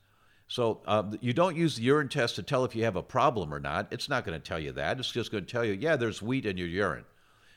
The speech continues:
So, but that's really good once you've gone gluten-free, and all of a sudden, but you still have the antibodies. Then you do the urine test to see, "Am I being exposed?" And if not,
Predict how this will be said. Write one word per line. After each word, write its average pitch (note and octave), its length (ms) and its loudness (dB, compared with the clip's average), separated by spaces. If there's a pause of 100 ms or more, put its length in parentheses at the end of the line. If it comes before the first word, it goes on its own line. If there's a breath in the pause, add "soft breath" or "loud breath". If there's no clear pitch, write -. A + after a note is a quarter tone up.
(140 soft breath)
So, - 160 -6
but E2+ 220 -2
that's A#2 260 2
really D3+ 240 6
good D3 460 6 (240 loud breath)
once C3 280 2
you've A2+ 140 0
gone C#3 300 4
gluten-free, G2 840 0 (380 soft breath)
and G#2 400 0
all B2 160 4
of A2+ 80 -2
a G#2 40 -4
sudden, G#2+ 280 0
but A#2+ 160 2
you A2 80 0
still D3 240 2
have B2 180 2
the G2 160 0
antibodies. F#2 800 -2
Then D3+ 260 4
you D3+ 200 0 (160)
do A#2+ 160 2
the G2 100 0
urine D3+ 320 6
test G2 460 -2
to A#2 100 -2
see, C3+ 420 0 (680 soft breath)
"Am C3+ 180 4
I C#3+ 100 6
being B2 300 2
exposed?" C3+ 800 4 (100)
And A2+ 160 -2
if A#2 180 -2
not, D3 400 4